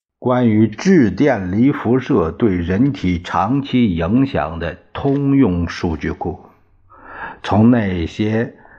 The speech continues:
长崎原子弹爆炸中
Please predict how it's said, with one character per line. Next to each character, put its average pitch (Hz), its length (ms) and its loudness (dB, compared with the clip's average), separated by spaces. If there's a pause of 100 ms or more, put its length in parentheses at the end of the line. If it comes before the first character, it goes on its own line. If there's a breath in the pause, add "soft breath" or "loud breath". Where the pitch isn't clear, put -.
(120 loud breath)
长 113 460 0
崎 104 300 0
原 98 380 -2
子 82 220 -4
弹 98 360 -2
爆 120 320 0
炸 90 280 0
中 104 340 -2